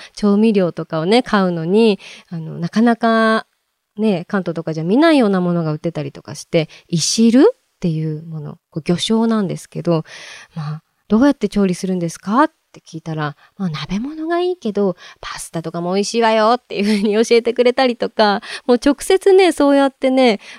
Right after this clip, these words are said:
あの、やり取りできるんですよね。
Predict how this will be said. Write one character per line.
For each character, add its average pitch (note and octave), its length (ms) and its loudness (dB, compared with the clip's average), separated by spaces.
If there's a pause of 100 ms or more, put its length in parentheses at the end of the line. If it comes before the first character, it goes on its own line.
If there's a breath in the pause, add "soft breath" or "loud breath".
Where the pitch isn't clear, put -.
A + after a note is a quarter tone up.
あ G3+ 100 -6
の、 F#3 120 -4
や G3+ 140 2
り D4+ 100 2
取 F4 300 4
り G#3 140 -4
で G#3 120 2
き A3+ 140 -2
る G3+ 100 2
ん F3+ 80 -2
で D#3+ 80 -4
す D3+ 160 -12
よ D3 120 -8
ね。 G#3+ 420 4